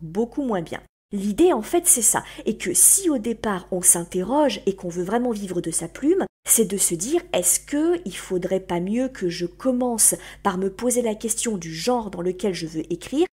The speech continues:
et puis après, après je découle l'histoire, et ce que j'ai envie de mettre à l'intérieur.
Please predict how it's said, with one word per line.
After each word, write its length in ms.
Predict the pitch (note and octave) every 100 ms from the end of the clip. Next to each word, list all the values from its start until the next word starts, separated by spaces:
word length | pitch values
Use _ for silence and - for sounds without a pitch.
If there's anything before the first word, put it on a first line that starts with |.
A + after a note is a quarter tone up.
| _ -
et 80 | G3+
puis 240 | - E3
après, 460 | - F3 - F#4+ F#4+ - -
après 320 | - F3 - D#4
je 120 | F3+
découle 560 | D#3+ E3+ - D#4 A#3 G3 -
l'histoire, 480 | F3 - - - - -
et 140 | G3+
ce 80 | G3
que 80 | -
j'ai 100 | F#3
envie 160 | F#3 G#3
de 80 |
mettre 240 | F3+ A#3 G3
à 40 |
l'intérieur. 440 | E3+ E3+ F3 -